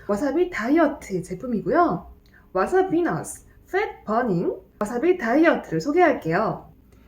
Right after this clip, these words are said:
일단 여러분, 유사품, 각종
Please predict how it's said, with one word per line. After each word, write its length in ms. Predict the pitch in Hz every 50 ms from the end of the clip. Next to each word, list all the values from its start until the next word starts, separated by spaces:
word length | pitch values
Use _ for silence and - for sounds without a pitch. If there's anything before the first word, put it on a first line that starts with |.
| _ - -
일단 400 | - 294 294 302 254 247 233 202
여러분, 520 | 180 180 175 170 214 269 254 214 165 143 - - - - - -
유사품, 680 | 214 240 240 370 392 403 403 - - 240 180 151 139 - -
각종 680 | - - 185 190 - _ - 214 208 202 202 190 196